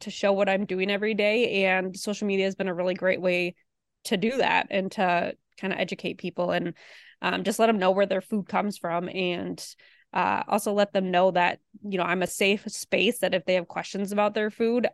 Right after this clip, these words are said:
I'm gonna answer them honestly. I'm not gonna, I'm not gonna sugarcoat things. Um, I share the good and the bad. And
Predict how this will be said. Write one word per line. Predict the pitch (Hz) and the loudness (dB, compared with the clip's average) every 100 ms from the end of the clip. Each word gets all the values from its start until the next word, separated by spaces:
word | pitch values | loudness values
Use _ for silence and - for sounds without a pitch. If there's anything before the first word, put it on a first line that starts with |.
| _ 277 | _ -2
I'm | 202 | 0
gonna | 202 190 | 2 0
answer | - 180 - 185 | -2 -4 -4 -4
them | 185 | -4
honestly. | 175 180 190 - 220 | -4 -4 -4 -2 0
I'm | 202 | 0
not | 185 180 | -2 -2
gonna, | 196 185 180 180 - - - _ _ - | -2 0 -2 -4 -8 -20 -20 _ _ 0
I'm | 285 | 4
not | |
gonna | 339 | 4
sugarcoat | 285 240 214 208 208 208 | 4 2 0 2 2 2
things. | 214 208 214 208 - | 0 0 0 -2 -4
Um, | 185 185 180 | -2 0 0
I | 185 | -2
share | - 220 | -2 -2
the | 220 | -2
good | 185 185 | 2 2
and | 202 | 2
the | 196 | 0
bad. | 175 175 180 185 180 | 0 2 4 2 0
And | 196 185 180 175 175 175 | -2 -2 -2 -2 -4 -8